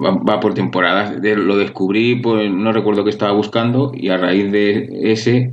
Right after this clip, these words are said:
eh, escuché otro episodio y otro y escuché unos cuantos. Una temporada que lo escuchaba bastante y, y la verdad es que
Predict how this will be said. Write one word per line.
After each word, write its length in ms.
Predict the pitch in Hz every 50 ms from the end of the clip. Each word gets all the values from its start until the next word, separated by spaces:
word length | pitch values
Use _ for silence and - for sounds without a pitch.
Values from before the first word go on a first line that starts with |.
| - -
eh, 400 | - - 69 65 62 - - 101 98
escuché 360 | - - 101 90 - 101 98
otro 220 | 101 107 101 101
episodio 400 | 98 98 92 - 107 110 110 110 104
y 60 | 104
otro 240 | 110 110 110 123 127
y 140 | 120 104 98
escuché 320 | 95 - 107 98 - 113
unos 200 | 123 139 131 127
cuantos. 300 | - 110 113 127 127 110
Una 180 | 110 113 123 127
temporada 380 | 139 120 110 104 107 113 127
que 80 | 127 131
lo 60 | 117
escuchaba 360 | 110 - 95 90 - 104 98
bastante 480 | 95 90 90 - 190 202 220 226 208 175
y, 280 | 85 85 - - 127 - - _ _ _ _ _ _ _ _ _ _
y 160 | - 104 101
la 220 | 98 98 98 95
verdad 280 | 92 92 92 90 92 92
es 80 | 92 -
que 440 | - 101 101 - - - - -